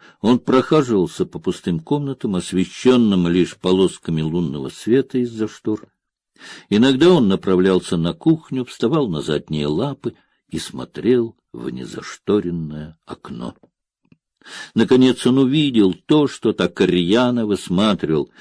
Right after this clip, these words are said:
побежал ко входной двери и сел рядом, тихонько скуля.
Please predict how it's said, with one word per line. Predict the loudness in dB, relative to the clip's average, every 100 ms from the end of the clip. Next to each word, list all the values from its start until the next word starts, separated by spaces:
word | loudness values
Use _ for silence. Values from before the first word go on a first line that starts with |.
| -16 0
побежал | 4 6 6 4
ко | 2 -2
входной | 0 -2 2 4
двери | 4 2 2 2 0
и |
сел | -4 -2 0 2
рядом, | 4 2 -2 -8 _ _
тихонько | -2 2 2 0 -4
скуля. | -6 -4 -2 0 -2 -4